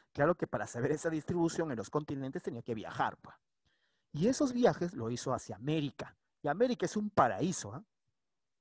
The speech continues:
Para lo que es la flora, la fauna, los paisajes, América es un paraíso. ¿Y él dónde vivía? En Europa. Uy, qué feo Europa, por mi madre.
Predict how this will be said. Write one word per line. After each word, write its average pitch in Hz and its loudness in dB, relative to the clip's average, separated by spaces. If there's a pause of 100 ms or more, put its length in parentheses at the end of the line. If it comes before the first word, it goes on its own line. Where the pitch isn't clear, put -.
(200)
Para 120 0
lo 107 -6
que - -4
es 185 -2
la 156 -4
flora, 160 8
la 110 -6
fauna, 156 0
los 131 0
paisajes, - -6 (220)
América 127 -6
es 117 -8
un 127 -10
paraíso. 107 -8 (420)
¿Y 175 -2
él 277 2
dónde 285 4
vivía? 285 4 (120)
En 143 -2
Europa. 120 2
Uy, 139 0
qué 202 -8
feo 98 -14
Europa, - -16
por 57 -18
mi 60 -20
madre. 58 -14